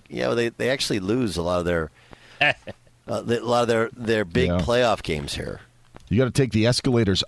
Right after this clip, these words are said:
Speaker 3: up to the arena 'cause the train runs underneath it.
Speaker 1: Right, like, uh, Madison Square Garden style, right, where it's on the, the, the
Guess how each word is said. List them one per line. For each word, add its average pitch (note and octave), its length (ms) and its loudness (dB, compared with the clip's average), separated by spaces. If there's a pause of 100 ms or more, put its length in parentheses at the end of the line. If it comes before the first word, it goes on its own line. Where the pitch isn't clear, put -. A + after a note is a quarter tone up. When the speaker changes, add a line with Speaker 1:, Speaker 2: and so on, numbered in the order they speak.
Speaker 3:
up C3+ 260 2 (200)
to A#2 120 0
the F#2+ 180 2
arena D#2 600 0
'cause E2+ 240 0
the E2 80 0
train G#2 440 0
runs C#2+ 260 0
underneath C2+ 420 -2
it. A#1+ 140 -4 (380)
Speaker 1:
Right, F#2 280 0 (160)
like, G2 340 -2
uh, G2 520 0 (180)
Madison A2+ 420 -2
Square A2 220 -2
Garden A#2+ 320 -2
style, - 440 -8
right, F#2 360 -4
where F2 100 -10
it's - 100 -6
on F2+ 120 -2
the, E2 180 -4
the, E2+ 140 -4 (580)
the E2+ 480 -2